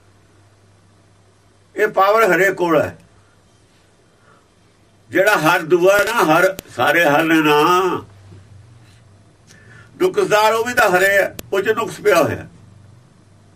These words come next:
ਉਹ ਵੀ ਨਹੀਂ ਕਬੂਲ ਕਰਦਾ ਅਸਰ, ਉਹ ਵੀ ਆਪਣੀ ਮਰਜ਼ੀ ਨਾਲ ਕਬੂਲ ਕਰਦਾ ਅਸਰ। ਨਹੀਂ ਤਾਂ ਸਾਰੇ ਅਗਿਆਨੀ ਗਿਆਨਵਾਨ ਨਾ ਹੋ ਜਾਣ।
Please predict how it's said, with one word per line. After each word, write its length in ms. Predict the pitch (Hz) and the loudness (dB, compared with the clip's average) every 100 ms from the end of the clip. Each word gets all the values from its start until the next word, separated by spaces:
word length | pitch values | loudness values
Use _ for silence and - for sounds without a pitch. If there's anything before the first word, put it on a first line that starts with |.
| _ - - - - | _ -20 -20 -20 -10
ਉਹ 200 | 233 269 | -2 0
ਵੀ 80 | 294 | 0
ਨਹੀਂ 160 | 285 269 | -2 -2
ਕਬੂਲ 340 | 214 220 208 | 0 0 2
ਕਰਦਾ 380 | 202 185 170 160 | 0 2 0 0
ਅਸਰ, 240 | 139 110 - - _ _ _ _ _ _ - - - _ _ _ _ _ _ _ _ - _ _ _ _ _ _ _ _ _ - | -2 -6 -12 -20 _ _ _ _ _ _ -20 -20 -20 _ _ _ _ _ _ _ _ -20 _ _ _ _ _ _ _ _ _ -10
ਉਹ 80 | 185 | -4
ਵੀ 100 | 233 | -2
ਆਪਣੀ 200 | 202 214 | -2 -2
ਮਰਜ਼ੀ 320 | 180 156 175 | -2 0 0
ਨਾਲ 180 | 170 156 | 0 -2
ਕਬੂਲ 280 | 151 143 | -2 -4
ਕਰਦਾ 340 | 135 139 123 113 | -4 -6 -4 -4
ਅਸਰ। 160 | 98 92 - _ _ _ _ - | -6 -14 -20 _ _ _ _ -4
ਨਹੀਂ 100 | 170 | -2
ਤਾਂ 120 | 196 190 | 0 0
ਸਾਰੇ 360 | 180 202 214 | 2 2 2
ਅਗਿਆਨੀ 340 | 202 196 190 208 | 0 0 -2 -2
ਗਿਆਨਵਾਨ 380 | 185 185 175 175 | 0 0 -2 -4
ਨਾ 80 | 156 | -2
ਹੋ 120 | 147 | 0
ਜਾਣ। 220 | 143 139 | 0 -4